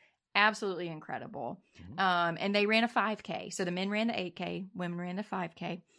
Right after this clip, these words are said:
Speaker 1: So our first Auburn finisher was Jean Ke-,
Speaker 2: Kotze?
Speaker 1: Kotze?
Speaker 2: Kotze? I would say Kotze, maybe.
Speaker 1: Okay.
Speaker 2: Apologies if it's mispronounced.
Speaker 1: We're gonna go with that. So Jean finished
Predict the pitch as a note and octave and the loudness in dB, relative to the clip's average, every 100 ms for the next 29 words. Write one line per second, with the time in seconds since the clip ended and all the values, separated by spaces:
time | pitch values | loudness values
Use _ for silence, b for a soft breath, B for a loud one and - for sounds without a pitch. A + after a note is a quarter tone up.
0 | B B B A3 G#3 - G3+ G#3 G#3 - | B B B 6 8 8 6 6 2 -2
1 | - - A3+ C#4 - - - G3+ G#3 G3+ | -12 -2 -2 -2 -6 -6 2 6 6 4
2 | G3+ - E3+ E3+ - F3 C4 - b b | -2 -6 -6 -8 -6 -2 -2 -4 b b
3 | b G#3 G#3 F3+ - F3+ F3 G3 A3+ C4+ | b 0 2 2 -4 -8 -4 -2 0 0
4 | C#4 - _ _ _ _ _ _ _ - | -2 -4 _ _ _ _ _ _ _ -12
5 | A2+ A2+ - F#3 C#4 - A#3 - - C4 | -6 -6 -4 -4 -4 0 2 2 2 0
6 | - D4+ A#2 F#3 B3+ F3 - G#2+ - E3+ | 0 -2 -2 0 0 -2 0 -4 -4 -8
7 | B3 A#2 A2+ D#3 A#3 - - C3+ C3 C#3+ | -8 -4 -2 -2 -8 -8 0 2 4 2
8 | D3+ C#3+ C#3 - C#3+ C#3 G3+ D#3+ - G#3 | -2 -4 -8 -4 -2 0 0 0 0 -2
9 | A3+ F#3 F#3+ F3+ E3 B3+ - - G#3+ F#3 | -2 -4 -4 -2 0 0 -4 -4 -4 -4
10 | A3 B3+ G4 - G#3+ G3 F#3+ - - | -4 -2 -4 -4 -6 -4 -6 -6 -12